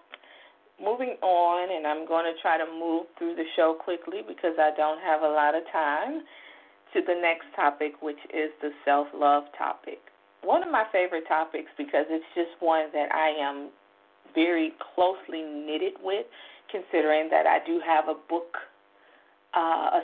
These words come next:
self-love book that's out that encourages people and women especially to love on themselves and,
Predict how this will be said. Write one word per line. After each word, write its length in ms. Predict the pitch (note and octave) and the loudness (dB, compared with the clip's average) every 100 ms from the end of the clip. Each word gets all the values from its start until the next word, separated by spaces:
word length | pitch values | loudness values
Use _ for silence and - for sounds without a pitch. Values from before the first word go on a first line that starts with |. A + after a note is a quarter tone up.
| - | 2
self-love 540 | F3 E3 E3 D#3+ D#3+ | 0 2 2 2 2
book 240 | E3 D#3+ - | -4 -4 -4
that's 220 | D3+ - D#3+ | -8 -4 0
out 320 | D#3+ E3+ - - - _ | 2 2 0 -14 -20 _
that 260 | - D3+ D3 | 2 2 2
encourages 800 | D#3+ D#3 - E3+ D#3+ D#3+ D#3 D3 - - _ _ - | -6 -8 -2 0 0 -4 -10 -12 -16 -20 _ _ -14
people 480 | G3+ F#3 E3 F3+ E3 | -14 -6 -2 0 -2
and 160 | D3+ D3+ | -4 -4
women 280 | G3 A3 G3 E3+ | -4 -2 -4 -4
especially 480 | - E3+ E3+ F#3+ E3+ - | 0 0 0 -8 -8 -8
to 80 | C#3 | 0
love 220 | D3 E3+ | 2 2
on 160 | E3+ F3 | 0 -4
themselves 640 | E3+ E3+ F3+ E3+ E3+ E3+ - - | -10 -6 0 0 0 -4 -10 -10
and, 380 | D#3+ C#3+ C#3 | -4 -2 -4